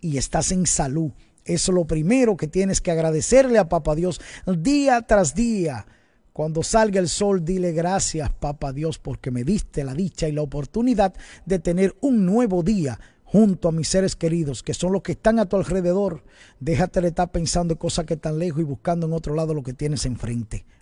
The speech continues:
en lo que tienes en tu lado a cada momento. Así es que es un consejo sano y tranquilo. Ten a Dios contigo para todo.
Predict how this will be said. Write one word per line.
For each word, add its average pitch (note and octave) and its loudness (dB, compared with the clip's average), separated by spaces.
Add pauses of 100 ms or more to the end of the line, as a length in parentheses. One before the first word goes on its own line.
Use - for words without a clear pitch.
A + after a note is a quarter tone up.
(140)
en D3 -4
lo C3 -4
que - -8
tienes D3+ -4
en C#3 -6
tu B2 -8
lado A#2+ -8 (640)
a C3+ -4
cada D#3 0
momento. A#2 -4 (500)
Así - -2
es E3 2
que D#3+ -2
es - -2
un G#3 0
consejo F#3+ 2
sano F#3 0
y F#3+ -2
tranquilo. D3+ -4 (120)
Ten E3+ -2
a F3+ 0
Dios F3 0
contigo F#3 -2
para G3 2
todo. G3+ -2